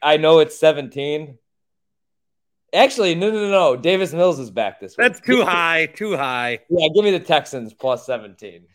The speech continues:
Speaker 2: Too high.
Speaker 1: I'm not betting this, though.
Speaker 2: No, I love the co-, seventeen is too high.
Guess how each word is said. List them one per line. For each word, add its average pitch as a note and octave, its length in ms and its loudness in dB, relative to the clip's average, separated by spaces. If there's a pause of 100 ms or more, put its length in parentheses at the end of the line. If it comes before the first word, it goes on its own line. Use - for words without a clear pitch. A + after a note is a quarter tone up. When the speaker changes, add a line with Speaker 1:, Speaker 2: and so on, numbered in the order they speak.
(220)
Speaker 2:
Too D#3+ 260 -10
high. G#2 400 -12 (360)
Speaker 1:
I'm F#3 60 -8
not A3 180 -2
betting C3+ 280 -4
this, E2+ 220 -20
though. D#2+ 280 -20 (1800)
Speaker 2:
No, F3 160 -4
I F3+ 120 0
love F3+ 220 0
the D#3 80 -4
co-, D3+ 280 -8
seventeen C#3 840 -6
is G2 160 -20
too C3+ 280 -14
high. F2 420 -18